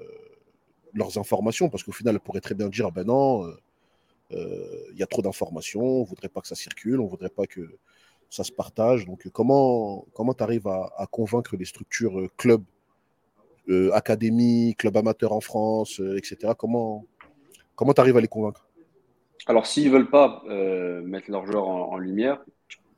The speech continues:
Speaker 2: c'est très difficile de les, de les convaincre, euh, parce qu'ils, ils ne veulent pas. Mais en général, en
Speaker 1: Ouais.
Speaker 2: général, c'est que ces clubs-là, c'est des, sont des clubs qui veulent que leurs, les joueurs partent, qui
Speaker 1: Ok.
Speaker 2: veulent que les joueurs aient un, aient un centre de formation et qui veulent et qui construisent leur réputation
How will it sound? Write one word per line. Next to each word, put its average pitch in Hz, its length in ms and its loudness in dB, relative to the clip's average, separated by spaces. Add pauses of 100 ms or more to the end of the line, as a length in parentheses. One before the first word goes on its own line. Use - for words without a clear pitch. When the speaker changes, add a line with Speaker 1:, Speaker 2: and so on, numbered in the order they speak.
Speaker 2:
c'est - 360 -12
très - 120 -2
difficile 113 300 -4
de 107 80 0
les, 98 180 0
de 95 160 -4
les 95 160 -2
convaincre, 104 480 -6 (140)
euh, 90 180 -8 (100)
parce - 200 -8
qu'ils, 95 540 0 (1160)
ils 101 100 0
ne 98 60 0
veulent 101 140 2
pas. 95 120 4
Mais 95 140 0
en 113 140 4
général, 139 520 6 (140)
en 101 120 -6
Speaker 1:
Ouais. 98 60 -6
Speaker 2:
général, 107 640 0
c'est - 340 -14
que - 80 -14
ces 107 120 -4
clubs-là, 110 360 -2
c'est 110 200 -6
des, 98 240 -4
sont 101 200 -10
des 98 100 -2
clubs 107 200 -4
qui - 140 -10
veulent 101 320 2
que - 80 -2
leurs, 101 160 4
les 95 160 -2
joueurs 95 160 -4
partent, - 300 4 (580)
qui 113 100 -2
Speaker 1:
Ok. 101 80 -2
Speaker 2:
veulent 110 140 4
que - 80 -4
les 104 140 2
joueurs 104 280 4
aient 104 40 6
un, 104 240 2
aient 104 220 -2
un 101 60 -2
centre 104 160 -4
de 98 80 -4
formation 110 520 -4 (520)
et 98 100 -8
qui - 180 -6
veulent 113 320 6
et 98 100 -2
qui - 140 -12
construisent 107 420 -2
leur 101 180 0
réputation 101 680 -4